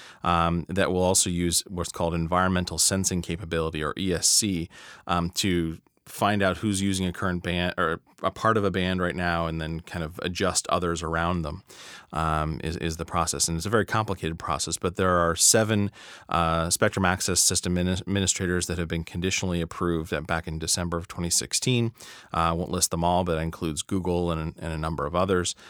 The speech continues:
Um, and the F C C is actually currently reviewing a second wave of, of, uh, saas proposals.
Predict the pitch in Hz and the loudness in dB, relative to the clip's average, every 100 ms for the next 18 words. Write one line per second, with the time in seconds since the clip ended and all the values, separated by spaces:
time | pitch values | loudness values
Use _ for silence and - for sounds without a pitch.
0 | - - - 87 85 - 127 143 - - | -20 -12 -2 0 0 2 2 4 4 4
1 | 117 101 98 - 92 87 - 110 90 90 | 6 4 2 2 0 0 -2 0 0 0
2 | 85 90 80 78 101 90 87 85 87 92 | 0 0 2 2 2 2 -2 0 2 2
3 | 87 78 78 - 82 76 - - 80 78 | 2 -2 -4 -4 -2 -2 -8 -8 -6 -6
4 | - - - 82 76 - 85 82 78 - | -2 2 2 2 0 -6 -6 -6 -6 -6
5 | - - | -6 -8